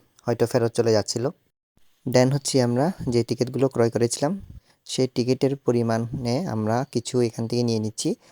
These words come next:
আহ, একটা টিকিটের মূল্য হচ্ছে পঞ্চাশ টাকা করে নেবে। ওই পঞ্চাশ টাকা করে আপনারা যা পান তা নিয়ে নিতে পারবেন পঞ্চাশ টাকা দামের মূল্যের মধ্যে।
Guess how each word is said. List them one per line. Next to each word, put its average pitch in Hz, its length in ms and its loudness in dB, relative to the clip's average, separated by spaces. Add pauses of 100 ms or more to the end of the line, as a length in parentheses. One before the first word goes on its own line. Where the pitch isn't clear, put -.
(240)
আহ, 110 280 -2
একটা 123 220 0
টিকিটের 117 380 0
মূল্য 117 220 2
হচ্ছে 117 160 -2
পঞ্চাশ 113 360 2
টাকা 107 160 2
করে 107 180 2
নেবে। 117 260 4 (460)
ওই 131 280 2 (100)
পঞ্চাশ 117 300 0
টাকা 110 240 2
করে 110 180 4 (320)
আপনারা 104 340 -2
যা 110 240 4
পান 196 280 0 (160)
তা 107 120 0
নিয়ে 113 180 2
নিতে 107 220 0
পারবেন 98 320 0 (280)
পঞ্চাশ 107 240 -4
টাকা 98 180 0
দামের 101 200 2
মূল্যের 98 320 -2
মধ্যে। 98 300 -6